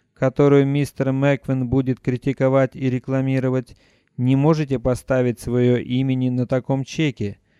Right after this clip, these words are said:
Это будет неудобно, но мне другое дело. Я представлюсь как ваш литературный агент,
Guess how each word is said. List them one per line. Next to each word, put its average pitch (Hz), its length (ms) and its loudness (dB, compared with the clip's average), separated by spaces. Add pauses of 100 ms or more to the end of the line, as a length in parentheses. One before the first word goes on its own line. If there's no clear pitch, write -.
(220)
Это 123 300 0
будет 127 340 -2
неудобно, 123 760 0 (140)
но 123 240 2
мне 131 320 0
другое 127 480 2
дело. 104 440 -4 (600)
Я 127 320 2
представлюсь 123 960 -2 (320)
как 135 360 0
ваш 117 520 -2
литературный 127 800 0
агент, 127 520 -4